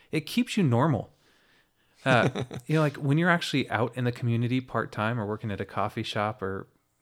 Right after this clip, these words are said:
Speaker 1: you know, serving at a bar at night or whatever it is, you asked the question at the beginning of the show, is like, "Where did that layperson conversation come from?" If we're a full-time ministry, I know a lot of people, all they know is the church. And so you start going like, "I don't even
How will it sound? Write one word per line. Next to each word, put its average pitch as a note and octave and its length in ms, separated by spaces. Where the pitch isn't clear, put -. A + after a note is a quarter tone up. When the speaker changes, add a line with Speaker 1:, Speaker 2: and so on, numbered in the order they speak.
Speaker 1:
you A#2+ 100
know, G2+ 220
serving G#2+ 340
at G2 100
a G2 40
bar F#2+ 260
at G2 80
night G2+ 220
or G2+ 60
whatever G2 320
it F#2+ 60
is, G2+ 180
you A#2 240
asked - 220
the G#2 100
question A#2+ 300
at G#2+ 40
the - 20
beginning G2+ 220
of - 40
the F#2 40
show, C3+ 200
is G#2 100
like, F#2 180
"Where F#3+ 80
did C#4+ 100
that A#3 160
layperson A#2+ 600
conversation A2 580
come - 160
from?" - 220
If C3+ 140
we're G3 80
a F3+ 40
full-time D#3 440
ministry, C3+ 300
I G#2 40
know B2+ 100
a - 20
lot A2 260
of A#2+ 100
people, A2 360
all B2 200
they C#3 120
know A#2+ 240
is G2 120
the - 100
church. - 460
And A#2 80
so - 80
you C3 80
start B2+ 280
going A#2 160
like, G2+ 320
"I - 60
don't G3 140
even A2 200